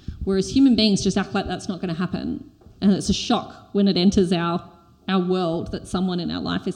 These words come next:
sick or someone's existence is about to end, and, and yet it's the only certain thing. Um, and I was certainly one of those people, and I just had never, I just had never really thought much, I, I think, about, um, the fact that my own life was finite. I knew that, but I sort of didn't really think about it.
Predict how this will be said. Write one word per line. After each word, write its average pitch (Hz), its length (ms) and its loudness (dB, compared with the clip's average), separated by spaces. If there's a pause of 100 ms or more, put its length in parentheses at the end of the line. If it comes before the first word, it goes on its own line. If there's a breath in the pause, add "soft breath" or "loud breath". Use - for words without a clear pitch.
sick - 280 -6
or 165 140 -6 (320 loud breath)
someone's 190 380 2
existence 170 480 -6
is 170 120 -8
about - 220 -10
to 180 100 -6
end, 175 120 -4
and, 175 220 -10
and 180 280 -4
yet 190 180 0
it's - 160 -12
the 196 100 2
only 190 240 2
certain 170 400 -4
thing. 175 340 -6 (440 soft breath)
Um, 170 480 -2
and 202 100 2
I 196 100 4
was 196 140 4
certainly 185 240 -4
one 170 120 -6
of 175 60 -8
those 165 140 -8
people, 175 240 -6
and 165 100 -6
I 160 60 -8 (220)
just - 200 -8
had 190 140 2
never, 185 240 -2 (280)
I 196 120 -2
just 196 180 -4
had 202 140 2
never 196 160 0
really 185 240 -2
thought - 320 -6
much, - 380 -12 (200)
I, 180 180 -4 (100)
I 185 60 -2
think, 175 260 -6
about, 160 300 -6 (260)
um, 175 520 -4 (140)
the 185 80 -2
fact 156 240 -6
that - 80 -6
my 165 180 -4
own 170 100 -4
life 175 200 -6
was - 160 -8
finite. 175 420 -6
I 202 80 -4
knew 202 180 6
that, 156 300 -6
but 170 120 -4
I 165 100 -6
sort 170 240 -8
of 156 60 -10
didn't 170 140 -6
really 170 140 -6
think 175 200 -6
about 151 220 -8
it. - 80 -14